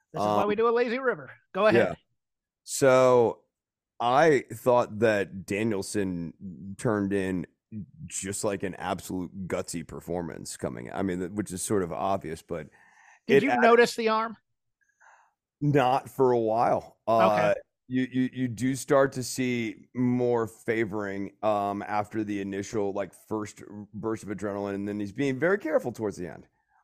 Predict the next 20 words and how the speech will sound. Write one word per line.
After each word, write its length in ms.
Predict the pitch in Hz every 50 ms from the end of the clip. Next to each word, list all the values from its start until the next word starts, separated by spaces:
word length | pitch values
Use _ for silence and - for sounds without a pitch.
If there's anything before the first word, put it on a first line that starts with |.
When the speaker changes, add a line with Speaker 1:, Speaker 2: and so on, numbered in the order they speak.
| _ _ -
Speaker 2:
um, 380 | 117 123 127 123 120 113 110 - -
and 160 | 123 127 107
clever. 500 | - 123 131 - 247 - - - - _ _ _ _ _ _ _ _ _
And 680 | 120 120 123 123 120 120 117 113 110 107 107 104 92 - - _ -
I 360 | 107 107 110 117 117 123 131
just 420 | 120 98 90 123 120 - - - _
thought 320 | - 113 104 113 110 -
it 200 | - 113 117 - -
added 400 | 90 107 110 110 110 104 95 92
so 280 | - - - 110 104 110
much 360 | 110 110 104 101 - - -
to 80 | 107 85
the 100 | 85 87
finish 580 | - - 101 104 101 104 92 80 82 - -
and 100 | 98 98
added 260 | 101 101 101 98 90
so 180 | - - - 101
much 300 | 101 98 95 85 - -
more 260 | 101 104 101 101 98
narrative 540 | 98 98 95 95 95 95 95 92 90 85